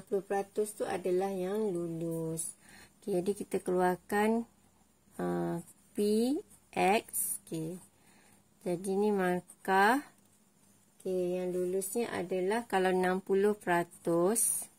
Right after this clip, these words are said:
Okey, tertukar kepada P, kebarangkalian dia adalah kosong point enam. Okey, jadi sini kita letak kosong point enam.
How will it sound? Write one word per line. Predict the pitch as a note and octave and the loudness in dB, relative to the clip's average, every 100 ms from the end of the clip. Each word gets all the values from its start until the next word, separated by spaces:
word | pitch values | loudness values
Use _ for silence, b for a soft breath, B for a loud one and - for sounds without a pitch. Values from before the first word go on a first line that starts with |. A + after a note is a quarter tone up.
| - - _ - - _ _ _ _ - _ | -20 -20 _ -20 -20 _ _ _ _ -20 _
Okey, | - F#3 F3 | -4 0 0
tertukar | - F3 F#3 - G#3 | -2 -4 -4 0 -2
kepada | G3+ F3+ F3+ F3+ F3+ - _ | -2 -2 0 0 -2 -4 _
P, | A3 A#3 A#3+ C4+ - - | -2 0 0 -2 -8 -10
kebarangkalian | F3+ F#3 F#3 F3+ F#3+ F3+ F#3+ F#3+ | -2 0 0 0 -2 0 0 2
dia | A3+ - | 2 0
adalah | G3 F3+ F#3 - | 0 0 -2 -2
kosong | F3+ F3+ F#3+ F3 | 0 2 2 0
point | - F3 F3 F3 | -2 0 2 2
enam. | E3 D#3+ F3 _ _ _ _ b b b b _ | 0 -2 -8 _ _ _ _ b b b b _
Okey, | - F3 E3 F3 | -6 -2 0 0
jadi | |
sini | G3 G#3 G#3+ G#3+ | 0 2 2 2
kita | F#3 | 0
letak | F#3 - - | -2 0 -2
kosong | - F3+ - F3+ | 0 -2 0 -2
point | F3 F3 F3 | -2 0 2
enam. | F3 E3+ D#3 | 2 2 0